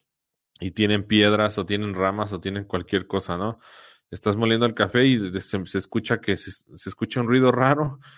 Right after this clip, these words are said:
y es que está moliendo una piedra, ¿no? Entonces, mucho cuidado con los cafés que utilicen. Este, si les llevan a moler café de dudosa procedencia, tengan cuidado, porque esas piedras, pues, al final van a hacer que tus, que tus muelas pierdan filo,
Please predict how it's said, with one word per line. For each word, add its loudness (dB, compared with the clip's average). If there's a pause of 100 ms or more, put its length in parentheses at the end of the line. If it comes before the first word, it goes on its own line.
(200)
y 0
es -2
que -10
está -2
moliendo 0
una -2
piedra, 4
¿no? -4
Entonces, -2
mucho -2
cuidado 2
con -2
los -6
cafés -2
que -2
utilicen. -4 (440)
Este, -10
si -2
les 0
llevan 2
a 2
moler -2
café 0
de 4
dudosa 0
procedencia, -6
tengan -4
cuidado, -2 (440)
porque 2
esas 0
piedras, 4
pues, -4
al 0
final -2
van 0
a 2
hacer 0
que -2
tus, -10 (160)
que -4
tus -14
muelas -2
pierdan -2
filo, 2